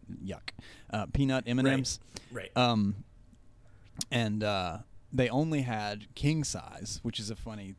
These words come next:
Speaker 1: little thing about the South anyways, I guess. Like, you could
Speaker 2: <laughs>
Speaker 1: only buy them in the six hundred calorie per bag thing. And they, it was two dollars and fifty cents for one. Uh, and so I walked up to the counter, and they also had, like, a,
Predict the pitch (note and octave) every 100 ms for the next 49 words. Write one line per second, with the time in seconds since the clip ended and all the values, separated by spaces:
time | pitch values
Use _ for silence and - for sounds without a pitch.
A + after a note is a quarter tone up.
0 | A2 G#2+ F#2+ - G2+ F#2+ F2+ - - G#2
1 | F2 B2+ B2+ D#2+ A#1+ F#2+ F#2+ E2+ E2+ G#2
2 | - G2 F#2 - - - C3+ C3+ B2 A#2+
3 | B2+ B2+ A2+ G2+ G#2 G#2 G2+ G2 G2 G#2
4 | G2+ F#2+ - - G#2+ A2+ G#2+ G2 - G2
5 | G2 G#2 F2+ F2 G#2+ F2+ G2 G#2 A2 -
6 | - F3+ F3+ E3 - C#3+ C#3+ D#3 D3+ D3+
7 | - - - B2+ B2+ A#2+ A#2+ A#2 - -
8 | D3+ C3+ C3 A2+ A#2 A#2+ G#2+ - B2 B2+
9 | - C#3 C#3+ D#3 E3+ - - - - A2
10 | G#2+ G2+ F2+ E2+ - - - - - -
11 | - - A#2+ A2 G#2+ - G#2+ G2+ G#2 G#2+
12 | A2 G#2+ - C3 C#3+ G2+ A2 - A2 A2+
13 | A2 C3 - C#3 G#2+ A2+ A#2 A2+ G#2+ F#2+